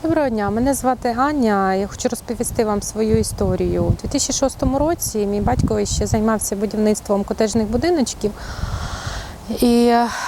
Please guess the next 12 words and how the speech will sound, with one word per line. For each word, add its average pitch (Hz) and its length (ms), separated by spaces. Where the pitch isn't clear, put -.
одна 269 260
людина, 269 400
Кутузов 254 360
Михайло 233 380
Іванович, 214 680
е, 196 280
захотів 240 680
також 214 280
побудувати, 233 680
скористатися 214 760
його 202 280
послугами. 233 880